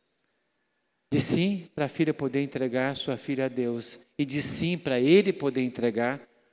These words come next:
a sua filha caçula a Deus. São Luís deu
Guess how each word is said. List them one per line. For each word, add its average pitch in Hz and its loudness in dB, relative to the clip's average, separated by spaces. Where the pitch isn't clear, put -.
a 123 -8
sua 131 -4
filha 110 -4
caçula 104 -4
a 110 -10
Deus. 87 -6
São 160 2
Luís 156 2
deu 147 0